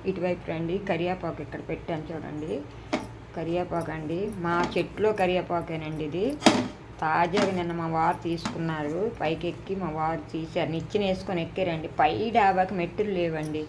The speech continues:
లేకపోతే మీకు మొక్కలు కరివేపాకు, నేను కింద వేసిన మొక్కలల్లా నేను వేసినవి, పైన ఆయన నాటారు. ఆ, పైకి నేను వెళ్ళలేను, కిందవైతే నేను తీయగలను. ఇదిగోండి చూపిస్తాను ఉండండి.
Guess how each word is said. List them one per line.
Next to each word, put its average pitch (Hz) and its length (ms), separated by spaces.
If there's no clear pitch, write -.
లేకపోతే 165 380
మీకు 185 200
మొక్కలు 175 440
కరివేపాకు, 170 520
నేను 202 200
కింద 196 320
వేసిన 196 420
మొక్కలల్లా 185 520
నేను 175 300
వేసినవి, 170 540
పైన 196 260
ఆయన 175 280
నాటారు. 170 580
ఆ, 185 60
పైకి 208 260
నేను 190 220
వెళ్ళలేను, 180 440
కిందవైతే 196 680
నేను 180 380
తీయగలను. 165 600
ఇదిగోండి 170 440
చూపిస్తాను 165 520
ఉండండి. 143 380